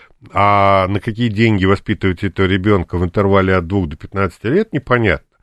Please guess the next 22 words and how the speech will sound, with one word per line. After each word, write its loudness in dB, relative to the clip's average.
То 0
есть, 0
э, 2
задача 2
состоит -2
в -10
том, 0
если -2
мы -2
хотим -4
ре-, -2
про-, 0
решить -4
проблему, -2
м, -2
демографии, 2
задача 0
состоит -2
в -20
том, -2
чтобы -4
сделать 0